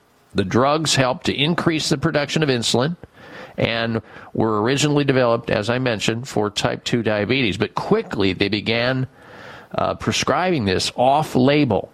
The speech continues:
off normal schedule for people looking for weight loss because they noticed these people who were taking it were losing weight. Well, researchers at the University of British Columbia found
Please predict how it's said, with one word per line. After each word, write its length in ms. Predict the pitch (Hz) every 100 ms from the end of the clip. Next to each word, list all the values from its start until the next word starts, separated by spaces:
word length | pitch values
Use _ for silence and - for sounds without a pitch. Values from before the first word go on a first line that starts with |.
| -
off 540 | - 127 135 147 185 -
normal 480 | 127 131 143 143 123
schedule 540 | - 143 135 120 110
for 180 | - 110
people 560 | - 139 143 120 107 113
looking 320 | 131 143 127
for 200 | - 113
weight 220 | 131 180
loss 280 | 117 107 -
because 240 | 113 113
they 100 | 113
noticed 340 | 113 131 127 -
these 160 | 113
people 260 | - 131 117
who 60 |
were 140 | 127 113
taking 360 | 127 196 147
it 100 | 143
were 140 | 135 131
losing 280 | 147 147 160
weight. 300 | 226 - - - _ _ _ _ _ _ _ _ _ _ _ - -
Well, 180 | 120 156
researchers 580 | 185 226 208 196 165 156
at 120 | 147
the 80 | 120
University 460 | 180 208 180 160
of 80 | 143
British 260 | 151 156 -
Columbia 420 | 135 147 135 104
found 400 | - 95 -